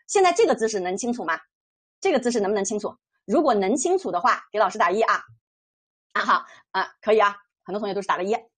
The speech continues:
那么具体这个向量到底是什么，咱们后面会给大家讲的，别着急啊。有一些同学现在特别纠结的是，请你给我说清楚这个向量到底是什么，等一下老师再给大家讲解，先别着急。你看我们学习，学习平面向量的时候，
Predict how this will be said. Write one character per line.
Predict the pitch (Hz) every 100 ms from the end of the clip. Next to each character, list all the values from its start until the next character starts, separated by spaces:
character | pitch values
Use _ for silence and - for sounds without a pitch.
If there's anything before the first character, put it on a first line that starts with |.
| _
那 | 262
么 | 269 - - _ _ _ - - _ -
具 | 494 427
体 | - 185
这 | -
个 | 320
向 | 311 349
量 | 330 254
到 | 403 381
底 | - 170
是 | 254
什 | 202
么， | 160 170 -
咱 | -
们 | 220
后 | - 494
面 | 359 196
会 | 294
给 | 240
大 | 190
家 | 196
讲 | 220 240
的， | 160 170
别 | 180 208
着 | 302
急 | 302 185
啊。 | 170
有 | 180
一 |
些 | 202
同 | 277
学 | 254
现 | 226
在 | 262
特 | 247 440
别 | 254
纠 | 262 294
结 | 202
的 |
是， | 208 - - - -
请 | 269
你 | 349
给 | 240
我 | 254
说 | 320
清 | 349 359
楚 | 240 -
这 | 285
个 | 262
向 | 285
量 | 247 240
到 | 440
底 | 180
是 | 165
什 | 180
么， | 143 - _ _
等 | 285 202
一 |
下 | 269 392 - _
老 | 190
师 | 214
再 | 233
给 | 202
大 | -
家 | 185
讲 | 240
解， | 202 -
先 | 302
别 | 233
着 | 220 247
急。 | 160 156
你 | -
看 | 349 269 - -
我 | 220
们 | 254
学 | - -
习， | 202 233
学 | - 262
习 | - 247
平 | 247 - 190
面 | 349 269
向 | 269
量 | 233
的 | 185
时 | 180
候， | 180